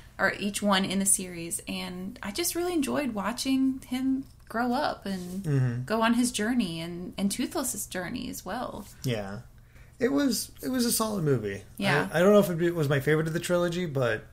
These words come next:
Speaker 1: Yeah, I
Speaker 2: I
Speaker 1: don't think it's my favorite, but I think as a package, like, the whole three trilogy, it's just, it's
Speaker 2: Yeah.
Speaker 1: really good. My favorite's
Speaker 2: The
Speaker 1: the first one.
Speaker 2: Yeah, the villain was a bit weak in this one.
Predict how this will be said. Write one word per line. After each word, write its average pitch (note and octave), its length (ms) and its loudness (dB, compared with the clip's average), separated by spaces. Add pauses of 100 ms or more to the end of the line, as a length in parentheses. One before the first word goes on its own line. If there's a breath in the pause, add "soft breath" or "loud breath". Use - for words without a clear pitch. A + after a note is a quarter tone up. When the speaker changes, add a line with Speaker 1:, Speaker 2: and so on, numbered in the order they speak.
(180)
Speaker 1:
Yeah, E4 260 8
I - 20 10
Speaker 2:
I - 20 10
Speaker 1:
don't F#4+ 160 0
think F#4+ 120 0
it's E4+ 140 0
my A#3+ 180 0
favorite, A#3+ 680 -2
but A3 100 0
I B3 100 2
think F4 340 -4
as A#3 220 6
a G#3 100 0
package, G3 600 -4
like, G3 140 -4
the G3+ 80 -8
whole G3 240 -4
three G3 400 -4
trilogy, F#3+ 800 -6
it's - 160 -6
just, - 320 -2 (260)
it's C#3 220 0
Speaker 2:
Yeah. - 20 -4
Speaker 1:
really G#3+ 180 -2
good. - 160 -4 (140)
My C4 160 6
favorite's A3 300 2
Speaker 2:
The E3 60 2
Speaker 1:
the - 20 -6
first - 260 -4
one. - 220 -8
Speaker 2:
Yeah, A2+ 260 2
the C3 80 2
villain G3+ 280 10
was D#3 120 8
a C3+ 60 4
bit C3+ 180 0
weak G2+ 220 -8
in G#2 100 -10
this G2+ 200 -10
one. G#2+ 240 -12